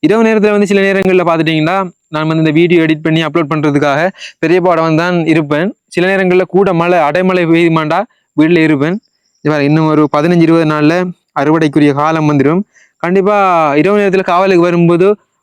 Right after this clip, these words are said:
ஒரு நாள் அதையும் வந்து ஒரு வீடியோ எடுத்து உங்களுக்கு பதிவிடுறேன். இங்க பாருங்க, இந்த நெல் மணிகள் அவ்வளவு அழகா இருக்குண்டு. பார்க்கும்போதே செமையா இருக்குது. சரி, நம்ம அப்படியே அந்த பக்கமாக ஃபுல்லாவே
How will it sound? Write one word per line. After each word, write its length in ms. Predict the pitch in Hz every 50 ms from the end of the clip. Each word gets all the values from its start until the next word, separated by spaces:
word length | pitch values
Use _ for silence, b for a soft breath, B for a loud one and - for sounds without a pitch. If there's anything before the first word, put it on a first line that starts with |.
| _
ஒரு 120 | - 160 165
நாள் 240 | 175 180 180 175 165 160 156 160 -
அதையும் 320 | - - 151 165 185 185 180
வந்து 140 | 175 170 175
ஒரு 80 | 165 156
வீடியோ 240 | 165 180 175 175 170
எடுத்து 220 | 170 160 147 165 160
உங்களுக்கு 260 | 160 156 147 - 156
பதிவிடுறேன். 460 | 147 160 160 156 151 135 143 160 190 220 - _ _ _ _ _ _ _ _ _ _ _ _
இங்க 160 | _ - 156
பாருங்க, 160 | 165 160 160 147
இந்த 80 | 139 143
நெல் 200 | 151 175 180 175
மணிகள் 340 | 175 170 170 170 165 156 156
அவ்வளவு 220 | 156 165 165 156 151
அழகா 200 | 151 151 147 143
இருக்குண்டு. 300 | 135 123 135 127 120 127 - _ _ _ _ _ _ _ _ _ _ _ _ _ _ _ _ _ _ _ _ _ _ _ _ _ _ _ _ _ _ _ _ _
பார்க்கும்போதே 420 | - 143 147 147 156 156 156 160
செமையா 320 | 160 - 156 156 165 160 151
இருக்குது. 320 | 135 131 120 123 120 123 127 165 - _ _ _ _ _ _ _ _ _ _ _ _ _ _ _ _ _ _ _ _ _ _ _ _ _ _ _ _ _ _ _ _ _ _ _ _ _ _ _ _ _ _ _ _ _ _ _ _ _ _ _ _ _ _ _ _ _ _ _ _ _ _ _ _ _ _ -
சரி, 160 | - 170 160
நம்ம 180 | 170 170 170 175 190 190 170 165 156
அப்படியே 260 | 151 147 151 165 160
அந்த 140 | 156 160 151
பக்கமாக 440 | 165 156 151 165 160 156 156 151
ஃபுல்லாவே 360 | 143 151 151 151 151 147 160